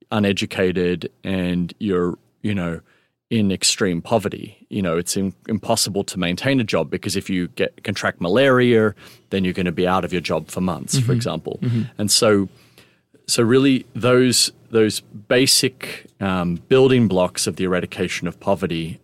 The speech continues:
Speaker 1: are the human capital bucket.
Speaker 2: Mm-hmm.
Speaker 1: But people often think of climate change as a completely separate issue, but it's not. Because as the poor graduate out of poverty,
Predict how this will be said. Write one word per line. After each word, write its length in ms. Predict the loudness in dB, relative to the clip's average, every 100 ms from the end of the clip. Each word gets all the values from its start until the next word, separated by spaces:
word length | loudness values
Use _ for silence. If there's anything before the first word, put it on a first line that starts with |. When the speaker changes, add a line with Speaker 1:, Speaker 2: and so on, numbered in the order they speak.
| -6
Speaker 1:
are 260 | -2 -2 -4
the 80 |
human 300 | -6 -4 -4
capital 360 | -4 -8 -8 -10
bucket. 380 | -8 -8 -10 -10 -4
Speaker 2:
Mm-hmm. 220 | -2 -2 -6 -12 _ _ _ _ 0
Speaker 1:
But 200 | 0 -2 _ _ _ -6
people 300 | -2 2 2
often 480 | 0 0 2 2 -2 -10
think 320 | -2 0 0
of 120 | -2
climate 440 | -2 0 2 2 0
change 560 | 0 0 0 0 -4
as 260 | -4 -4 -4
a 40 |
completely 480 | -6 -6 -2 -4 -4
separate 420 | -4 -4 -4 -6
issue, 400 | -6 -4 -6 -8 -10 _ _ -4
but 140 | -4
it's 200 | -2 -6
not. 340 | -6 -6 -10 -20 _ _ _ _
Because 360 | -8 -2 0 0
as 320 | -2 0 0
the 100 | -2
poor 560 | -6 -2 2 4 4 2
graduate 640 | 2 2 2 0 2 0
out 260 | 0 0 0
of 120 | -2
poverty, 520 | -4 -4 -4 -8 -8